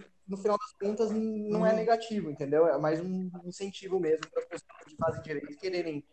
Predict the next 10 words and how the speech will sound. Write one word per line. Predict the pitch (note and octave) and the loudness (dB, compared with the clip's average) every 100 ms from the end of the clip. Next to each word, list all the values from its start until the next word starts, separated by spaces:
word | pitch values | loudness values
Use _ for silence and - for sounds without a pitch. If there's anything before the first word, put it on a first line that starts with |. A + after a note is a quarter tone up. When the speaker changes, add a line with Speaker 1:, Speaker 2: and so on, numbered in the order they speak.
| _ | _
Speaker 1:
crescer | - D#3 D#3 - C#3+ D#3+ | 0 0 0 -2 0 0
e | |
chegar | - C#3 C#3+ | -4 4 6
num | D3 D3+ C#3 C3+ | 6 2 -2 -4
nível, | C#3 D3+ C3 | -4 -2 -4
assim, | - C3+ | -6 -2
Harvey | C#3 C#3+ | -2 -2
Specter, | C#3 C#3 B2 - A#2+ | -4 -2 -2 -4 -14
entendeu? | A2+ A2+ A#2+ - _ _ _ _ _ _ _ _ _ A#4 - A#4 A4+ - B4 B4 A#4+ _ _ _ _ _ _ _ _ _ _ _ _ _ - _ - F#4 F4 _ _ _ _ _ _ _ - - - _ - | -14 -14 -16 -16 _ _ _ _ _ _ _ _ _ -20 -18 -18 -18 -20 -18 -18 -20 _ _ _ _ _ _ _ _ _ _ _ _ _ -20 _ -16 -14 -16 _ _ _ _ _ _ _ -20 -20 -20 _ -18
Speaker 2:
Entendi. | C3 C#3 C3+ B2 B2+ B2 | -12 -10 -8 -10 -12 -12